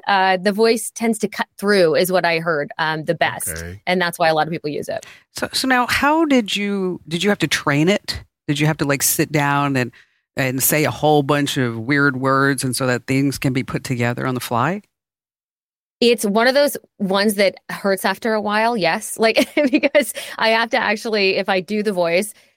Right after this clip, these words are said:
Speaker 1: uh, for long periods of time, it's because it's not how I speak. It's l-, literally can hurt <laughs> after a while. So it's one of those ones you have to be patient with.
Speaker 2: How did you get the gig?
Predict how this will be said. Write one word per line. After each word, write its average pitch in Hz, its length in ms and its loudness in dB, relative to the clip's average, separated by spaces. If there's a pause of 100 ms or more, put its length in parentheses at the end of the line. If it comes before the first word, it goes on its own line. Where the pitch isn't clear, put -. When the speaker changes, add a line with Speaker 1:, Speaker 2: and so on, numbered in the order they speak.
(200)
Speaker 1:
uh, 220 120 4
for 240 180 2
long 466 240 4
periods 403 300 2
of 370 80 -2
time, 196 420 0
it's 196 180 -2
because 294 400 -2
it's 523 120 0
not 403 160 2
how 427 200 0
I 403 120 2
speak. - 580 -2
It's 208 320 -2
l-, 202 160 -6
literally 196 840 0 (560)
can 185 160 -4
hurt 170 380 -4
<laughs> - 40 -10
after 262 480 0
a 269 60 6
while. 180 320 2
So 175 160 -2
it's 170 160 -4
one 208 100 -4
of 190 40 -6
those 190 180 -2
ones 175 180 -4
you 185 60 0
have 170 100 0
to 156 60 -12
be 160 100 -6
patient 151 320 -6
with. 135 160 -4 (540)
Speaker 2:
How 175 140 0
did 220 200 -2
you 226 80 -2
get 190 220 -2
the 208 60 -6
gig? 156 420 -2